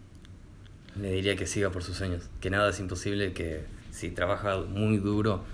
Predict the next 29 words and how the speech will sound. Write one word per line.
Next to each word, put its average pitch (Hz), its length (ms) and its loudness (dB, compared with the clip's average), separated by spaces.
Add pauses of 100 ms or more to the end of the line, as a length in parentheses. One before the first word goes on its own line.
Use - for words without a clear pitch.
(100)
no 101 100 2
digo 101 200 4
trabajo 92 420 2
de 87 100 2
trabajo 80 480 -2
normal, 87 320 -2
sino - 220 -4
que 82 100 -2
trabajo 85 400 0 (400)
en 87 160 0
su 117 160 2
sueño, 107 400 2 (840)
eh, 87 440 -2 (180)
va 95 120 4
a 95 60 6
lograr 95 260 2
lo 95 100 -2
que 92 80 -4
sea. 95 360 4
Y 85 100 0
si 85 480 -2
tiene 95 160 0
mucha 95 240 0
confianza 90 480 0
en 90 80 -4
sí 107 400 2 (800)
y 90 120 2
es, 92 400 2 (1000)
y 90 480 0